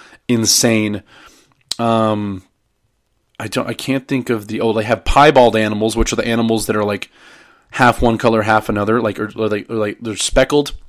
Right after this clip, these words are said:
you know, like, if they're black or their regular color with white spots type of thing. I'm trying to think if there's an animal that's famous enough to, it's not like a cow, 'cause, uh, like, a dairy cow just comes naturally like that.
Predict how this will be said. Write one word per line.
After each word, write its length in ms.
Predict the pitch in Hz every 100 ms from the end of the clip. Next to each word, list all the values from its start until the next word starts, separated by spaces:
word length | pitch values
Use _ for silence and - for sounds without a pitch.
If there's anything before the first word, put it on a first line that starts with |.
| _ -
you 80 | 120
know, 80 |
like, 160 | 110 107
if 80 | 104
they're 100 | 101
black 420 | 113 110 - -
or 220 | 117 104 _
their 200 | 127 117
regular 320 | 113 113 117
color 420 | 113 117 110 110 - - - - -
with 140 | 107
white 240 | 107 110
spots 420 | - - 107 104 -
type 220 | 113 107
of 100 | -
thing. 320 | 113 107 107 - _ - _ _
I'm 60 | 107
trying 180 | - 147
to 60 |
think 140 | 143 135
if 40 |
there's 160 | 117 110
an 80 | -
animal 560 | 113 110 107 107 101 _ _ _ _ _ _ _ _ _ _ _ _ _
that's 160 | - -
famous 340 | 113 117 -
enough 340 | 107 98 - _ _ _ _ _
to, 160 | - -
it's 200 | 117 -
not 120 | -
like 100 | 147
a 60 | 107
cow, 500 | - - 113 98 -
'cause, 200 | - 110 107
uh, 160 | 113 107
like, 120 | 107
a 40 | 107
dairy 300 | 117 120 117
cow 240 | 113 104
just 160 | 101 -
comes 240 | 107 104
naturally 380 | 101 101 - 101
like 220 | 104 -
that. 300 | 104 92